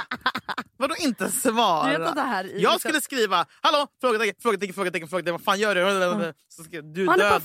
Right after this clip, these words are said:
Speaker 1: fest, han dansar, han håller på med
Speaker 2: Han
Speaker 1: mobil.
Speaker 2: dansar?
Speaker 1: Ah.
Speaker 2: Utan mig.
Speaker 1: Ah.
Speaker 2: Nej, nej, nej, nej. Men då, ha så kul de timmarna, men när det, sekunden du sätter dig i en taxi på väg hem,
Speaker 1: Ja.
Speaker 2: då ska du säga, "Nu är jag på väg hem, älskling."
Speaker 1: Och han gör inte det.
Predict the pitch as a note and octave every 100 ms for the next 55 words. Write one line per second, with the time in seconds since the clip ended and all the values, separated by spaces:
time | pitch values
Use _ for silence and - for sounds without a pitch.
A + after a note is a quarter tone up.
0 | F#4+ G4 - F#4 E4 C#4+ F4+ E4 C#4+ E4
1 | D#4 F4+ C4+ C#4 C4 B3+ C#4+ A3+ A#3+ F#4+
2 | D#4 D3+ - E4 E4 C#3 D3+ - C4 D#4+
3 | - _ _ _ _ _ - D#4+ D3+ -
4 | G3+ F#3+ - - _ - - - - -
5 | F3+ G#3 A3 _ F#3+ G3+ G3+ F#3 F3+ F#3+
6 | G#3+ - G#3 C4+ E4 - A#3+ B3+ A3 F#3+
7 | F3 F3 G3 F3+ D#3+ D#3+ E3+ E3+ D#3 F#3
8 | F3+ D3 G3 B3 B3+ A3 F3 E3+ D#3 D3+
9 | C#3+ G3 - - D3 C#3 C#3 G3 F#3+ A#3+
10 | F#3 D#3 E3+ D3 - F3 - C#3 E3 G#3+
11 | F#3+ D#3+ D#3+ G3+ F#3 - - G#3 G3 F#3
12 | E3+ E3+ E3+